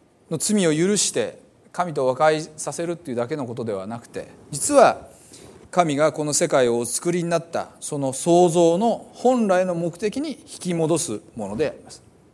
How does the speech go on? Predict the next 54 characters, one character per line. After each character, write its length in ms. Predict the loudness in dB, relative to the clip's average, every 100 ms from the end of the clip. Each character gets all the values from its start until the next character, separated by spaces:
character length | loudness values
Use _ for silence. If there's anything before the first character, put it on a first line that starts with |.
| _ _ _ -20 -20 -20 -20 _ _ _ _ _
神 220 | 2 4
は 80 | 4
こ 80 | 2
の 80 | -2
世 120 | 0
界 220 | 4 4
を 200 | 4 4
お 60 | 2
作 200 | -2 -6
り 80 | -4
に 60 |
な 100 | -4
っ 20 |
た 100 | -4
時 280 | -4 -4 -6
に、 120 | -10 -12 -18 _ _ _ _ _ _ _ _ _ _ -20 -20 _ _ -20 -16 -6
人 180 | -2
間 220 | 0 0 0
を 80 |
神 320 | 0 0 0 0
に 140 | -4
か 160 | -4 0
た 120 | 0
ど 120 | 0
っ 40 |
て 240 | -6 -10 -10
作 180 | -10 -12
ら 60 | -12
れ 60 |
た 180 | -14 -20
と 80 | -20 -20 _ _
あ 60 | -20
り 80 | -20
ま 100 | -20
す。 180 | -20 _ _ _ _ -12
神 260 | -6 -6
に 80 | -6
か 180 | -6 -2
た 100 | 0
ど 120 | 0
っ 120 | -2
て 140 | -6 -8
と 100 | -6
い 80 |
う 20 | -8
の 80 | -4
は、 300 | -4 -4 -10 _ _ -20 _ _ _ _ _ _ _ _ _ _ _ _ -6
神 240 | -2 -2
と 240 | 0 -2 -2
同 260 | -2 0 2
じ 140 | 2
よ 120 | 0
う 40 | 0
に 220 | -4